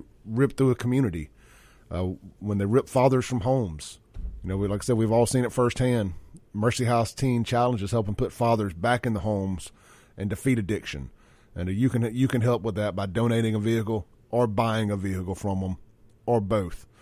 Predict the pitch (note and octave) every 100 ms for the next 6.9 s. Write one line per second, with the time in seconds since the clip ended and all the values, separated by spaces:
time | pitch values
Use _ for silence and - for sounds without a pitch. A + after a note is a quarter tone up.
0 | - - - - B2 B2 A#2+ A#2 A2+ A2
1 | G#2+ - G2 A#2 C3 A2+ A2 G#2 - -
2 | G#2+ G#2+ G#2 G#2 G2+ F#2+ - _ _ _
3 | _ _ _ - G#2 - - F#2 D#2 A#1+
4 | C2 - _ - - _ _ _ _ _
5 | _ E3+ C#3 - - - - - - -
6 | - - B2+ - A2+ A2 G2 F#2 D2+